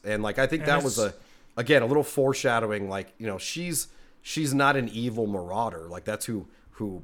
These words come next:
Speaker 1: Beckett thinks she is, but that's
Speaker 2: They're all
Speaker 1: not
Speaker 2: making
Speaker 1: who she
Speaker 2: her out to
Speaker 1: actually is.
Speaker 2: be in the trailers and everything else, which is
Speaker 1: Yes.
Speaker 2: why people talking about no plot twists in this movie. Did, was Enfys Nest not
Speaker 1: Darth
Speaker 2: a plot
Speaker 1: Maul
Speaker 2: twist?
Speaker 1: shows up, and that's not a plot twist?
Speaker 2: Plot,
Speaker 1: Come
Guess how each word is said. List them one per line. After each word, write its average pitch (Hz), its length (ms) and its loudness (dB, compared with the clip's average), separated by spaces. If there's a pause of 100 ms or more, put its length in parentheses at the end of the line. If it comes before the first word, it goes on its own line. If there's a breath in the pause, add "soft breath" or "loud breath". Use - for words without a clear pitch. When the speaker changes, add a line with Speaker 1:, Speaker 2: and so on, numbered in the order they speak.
(120)
Speaker 1:
Beckett 107 320 -8
thinks 120 280 -6
she 85 280 -8
is, 90 340 -8
but 95 140 -10
that's 95 100 -4
Speaker 2:
They're 160 100 -2
all 156 100 0
Speaker 1:
not - 100 -4
Speaker 2:
making 160 260 -2
Speaker 1:
who 156 60 -4
she 143 60 -4
Speaker 2:
her - 20 -4
out 151 160 -2
to - 180 -8
Speaker 1:
actually 156 160 -6
is. 160 60 -2
Speaker 2:
be 160 320 -2 (120)
in 147 140 -6
the 135 140 -8
trailers 156 720 -6
and 135 140 -14
everything 147 500 -8
else, 151 340 -8
which 131 160 -16
is 101 60 -12
Speaker 1:
Yes. 107 480 -4
Speaker 2:
why - 520 -20
people 151 220 -10
talking 151 300 -4
about 143 320 -6
no 151 380 -2
plot 147 520 -2
twists - 640 -6
in 147 140 -4
this 143 200 -8
movie. 160 640 -6 (580 soft breath)
Did, 143 320 -12
was 143 300 -10
Enfys 170 440 -4
Nest 156 360 -2
not 151 180 -2
Speaker 1:
Darth 156 280 8
Speaker 2:
a - 40 0
plot 143 60 -2
Speaker 1:
Maul 135 220 8
Speaker 2:
twist? 139 160 2
Speaker 1:
shows 147 320 6
up, 139 180 6
and 117 100 0
that's 113 200 0
not 113 200 2
a 113 40 0
plot 104 280 -6
twist? 123 360 -4
Speaker 2:
Plot, 190 260 0
Speaker 1:
Come - 20 -4